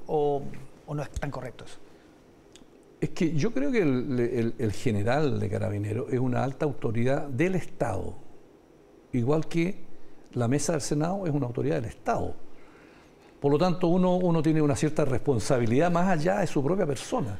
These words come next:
Speaker 2: porque él está conduciendo una, una institución de la República, no es un, no es un, un grupo separado del Estado,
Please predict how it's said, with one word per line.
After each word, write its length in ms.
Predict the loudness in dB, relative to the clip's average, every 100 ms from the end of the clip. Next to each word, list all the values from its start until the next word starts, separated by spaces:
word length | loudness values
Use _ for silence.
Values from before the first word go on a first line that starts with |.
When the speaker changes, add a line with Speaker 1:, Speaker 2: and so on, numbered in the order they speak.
| -8 -10 -12 -12 -16 -16 -4
Speaker 2:
porque 280 | -2 0
él 60 | 0
está 220 | 2 2
conduciendo 520 | 4 2 0 0 0
una, 240 | 2 2 0 -2
una 100 | 0
institución 580 | 0 0 0 0 0
de 80 | 2
la 100 | 2
República, 540 | 2 0 0 0 -2 -2
no 160 | 0
es 60 | 0
un, 320 | 0 0 -2 -8 -16 -20 -8
no 160 | -2 2
es 60 |
un, 400 | 2 2 0 -2 -2
un 160 | 0
grupo 640 | 2 2 2 2 2 0 -6 -10 -12 -12
separado 500 | -2 0 2 2 2
del 80 | -2
Estado, 420 | -2 -2 -2 -2